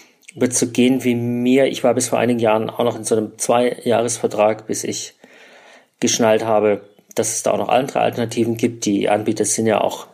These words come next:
darauf geschult, dich dann rechtzeitig anzurufen, dir ein besseres Angebot zu machen und so weiter.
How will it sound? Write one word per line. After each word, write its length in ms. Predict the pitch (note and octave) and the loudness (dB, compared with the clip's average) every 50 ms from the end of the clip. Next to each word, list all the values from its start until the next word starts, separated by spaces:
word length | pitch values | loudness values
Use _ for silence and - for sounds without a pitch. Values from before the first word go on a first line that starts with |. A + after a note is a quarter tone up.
| _ _ | _ _
darauf 320 | - G#2 G2+ G2+ G2+ - | -2 0 0 0 0 0
geschult, 420 | - - - - B2+ A#2+ A2 A2+ A2+ | -2 -4 -2 2 2 2 2 0 -4
dich 100 | A2 - | -4 -4
dann 120 | - G#2 | -2 -2
rechtzeitig 400 | G#2+ G#2 G#2 - - A2+ A#2 A#2+ | 0 -2 -2 -2 -2 -2 -2 -2
anzurufen, 520 | A2+ A2+ A2+ - A#2 A2 A2 A2 A2+ A2+ | -4 -4 -4 -2 0 0 0 0 0 -2
dir 100 | G#2+ A#2 | -2 -2
ein 60 | B2 A#2+ | 0 0
besseres 300 | A#2+ B2 A#2+ - - - | -2 -2 -2 -4 -6 -6
Angebot 420 | A2 A2 G#2+ - - G#2 - - | -4 -4 -6 -6 -6 -6 -6 -6
zu 80 | - - | -6 -6
machen 240 | G2+ G2 G2 G2+ G#2+ | -4 -4 -4 -6 -8
und 120 | A2+ G#2 | -8 -4
so 140 | - - G2 | -2 0 2
weiter. 340 | G2 F#2+ F#2 F#2 - G2 | 2 2 2 2 -2 -6